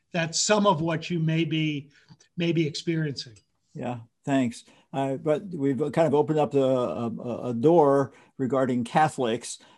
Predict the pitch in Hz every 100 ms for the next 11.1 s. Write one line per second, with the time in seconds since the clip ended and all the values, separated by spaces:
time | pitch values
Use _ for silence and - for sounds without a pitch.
0 | - 127 123 123 123 123 113 127 120 135
1 | 135 131 127 127 185 127 139 143 131 -
2 | 123 117 113 117 110 156 139 127 131 120
3 | 120 120 - 120 117 98 117 - 131 135
4 | 139 127 120 117 - _ _ - 127 127
5 | 127 123 147 160 151 156 - - 135 -
6 | 151 143 151 135 131 _ _ - 127 151
7 | 143 147 139 123 139 123 127 135 135 135
8 | - 135 - 202 - 135 - 127 110 101
9 | 117 117 120 120 131 110 131 123 127 127
10 | 123 - 160 151 117 113 - 120 123 123